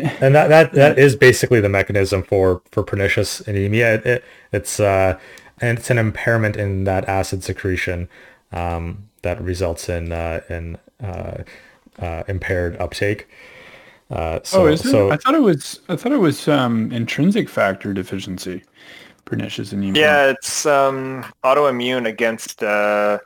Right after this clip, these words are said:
Speaker 3: gastric parietal cells that leads to, uh, lack of intrinsic factor, which is required to absorb B twelve in the terminal, terminal ileum.
Speaker 1: Okay, I
Speaker 2: Yeah.
Speaker 1: thought it was, I thought it was
Speaker 2: Fair
Speaker 1: both.
Speaker 2: enough.
Speaker 1: <laughs>
Speaker 2: Ex-, I think it is,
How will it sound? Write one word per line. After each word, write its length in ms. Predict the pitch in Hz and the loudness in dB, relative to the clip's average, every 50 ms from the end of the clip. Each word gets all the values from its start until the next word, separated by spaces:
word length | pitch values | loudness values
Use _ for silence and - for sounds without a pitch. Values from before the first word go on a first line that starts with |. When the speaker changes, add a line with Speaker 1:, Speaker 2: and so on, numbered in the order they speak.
| _ _ _ _ _ _ _ _ _ _ - | _ _ _ _ _ _ _ _ _ _ -2
Speaker 3:
gastric 400 | 117 110 110 - - 127 - - | 0 0 0 0 -4 -8 -6 -2
parietal 380 | 123 113 107 110 113 113 107 | 0 2 4 4 4 2 0
cells 800 | - - - 110 101 98 98 98 95 95 95 - - - - - - | 0 -2 -4 -2 0 0 0 -2 -4 -6 -10 -10 -12 -12 -12 -8 -4
that 220 | - 101 98 104 | -2 -2 -2 -4
leads 420 | 107 107 107 107 104 - - - - | -6 -8 -8 -8 -8 -8 -8 -8 -6
to, 460 | - - - 110 104 104 104 104 101 101 | -6 -6 -4 -2 -2 0 0 2 2 2
uh, 200 | 98 98 98 95 | 2 4 2 2
lack 240 | 95 101 101 101 - | 4 2 2 2 0
of 120 | 98 107 | -4 -6
intrinsic 440 | 104 98 - - 107 104 - 107 - | -6 -6 -4 -6 -4 -4 -4 -6 -4
factor, 680 | - - 107 95 95 - - - 107 101 104 101 - - - | 0 2 2 2 2 2 2 2 2 4 2 0 -2 -6 -6
which 180 | 127 117 - - | -6 -4 -2 -2
is 140 | 113 101 | -2 -2
required 500 | 107 - - - 104 104 104 104 107 104 | -2 -2 0 2 2 4 4 4 2 2
to 100 | - 110 | 2 2
absorb 440 | 107 101 - - 120 113 110 113 - | 0 0 0 2 2 2 2 2 2
B 120 | - 120 120 | 0 0 0
twelve 440 | - - - 120 117 120 123 123 | 0 0 2 4 6 4 4 2
in 100 | 135 131 | 0 -2
the 80 | 135 131 - _ | -4 -6 -6 _
terminal, 520 | - 143 139 139 139 139 139 139 135 - _ - | -4 -2 0 0 2 2 2 2 0 -2 _ -4
terminal 520 | - 139 139 135 135 135 135 143 143 - - - - - _ - | -2 -2 0 2 4 4 4 4 2 0 -6 -14 -20 -20 _ 2
ileum. 340 | 160 160 160 165 165 160 156 - - - - - | 4 6 6 6 6 4 2 -2 -12 -18 -6 0
Speaker 1:
Okay, 360 | 127 127 127 123 - 120 104 - | 2 4 4 4 4 2 2 2
I 120 | 113 135 | 2 4
Speaker 2:
Yeah. 40 | - | 6
Speaker 1:
thought 140 | 156 147 139 | 6 6 8
it 40 | |
was, 180 | 135 131 123 - - - | 8 6 6 4 2 0
I 80 | 120 | 2
thought 160 | 117 131 127 | 4 6 6
it 20 | 127 | 6
was 100 | 120 113 | 6 6
Speaker 2:
Fair 160 | - 180 170 | 6 6 6
Speaker 1:
both. 340 | - 101 98 139 131 - - - - - - - - | 6 6 6 6 2 0 -4 -8 -10 -12 -14 -2 2
Speaker 2:
enough. 480 | 151 127 - 139 127 - - 131 - 151 | 2 2 4 2 0 2 0 -2 0 2
Speaker 1:
<laughs> 0 | |
Speaker 2:
Ex-, 320 | 147 139 127 143 175 - | 2 2 2 2 2 2
I 200 | 156 143 143 143 | 2 2 2 2
think 240 | - - 165 156 151 | 2 2 2 4 4
it 100 | 151 135 | 4 4
is, 400 | 123 123 123 110 98 - - - | 4 4 2 2 0 -4 -10 -14